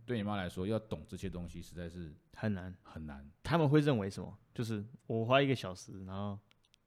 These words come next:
Speaker 2: 一千五百块，很贵啊。
Speaker 1: <laughs> 很正常啊。
Speaker 2: 很正常啊，
Speaker 1: 对。
Speaker 2: 很正常。所以，
Speaker 1: 我上体育课还要花一千五百块。
Speaker 2: 真的，我就花钱去找麻烦，找我自己累的哦。
Speaker 1: 对，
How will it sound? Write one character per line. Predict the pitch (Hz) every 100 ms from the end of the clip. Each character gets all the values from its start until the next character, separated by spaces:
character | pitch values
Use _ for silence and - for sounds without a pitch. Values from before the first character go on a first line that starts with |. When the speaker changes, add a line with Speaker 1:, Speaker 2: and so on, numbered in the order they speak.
| _
Speaker 2:
一 | -
千 | 135 120
五 |
百 | 107 95
块， | 107 101 _ _ _ _ _ _ _ _ _ _ _
很 | - 110
贵 | - 123
啊。 | 98 - _ _ _ _
Speaker 1:
<laughs> | - - 587 640 605 - - -
很 | 98
正 | 127
常 | 127 - 80
啊。 | 85 -
Speaker 2:
很 | 131
正 | 139 208
常 | 139 113
啊， | 120
Speaker 1:
对。 | 78
Speaker 2:
很 | 73 131
正 | 208
常。 | 170 120
所 | -
以， | 185 156 - - - - _ _
Speaker 1:
我 | -
上 | - 156
体 | 135 98
育 | 120
课 | - 135
还 | 95
要 | 104
花 | 101 104
一 | 101
千 | - 95
五 |
百 | 87
块。 | 73
Speaker 2:
真 | 101 120
的， | 120 101 - - -
我 | - 120
就 | -
花 | 147 147
钱 | 147 131
去 | 120
找 | 135 110
麻 | 104 107
烦， | 120 101
找 | 98 110
我 | 113
自 | 120
己 | 113
累 | 110 104
的 | 95
哦。 | 90
Speaker 1:
对， | 76 73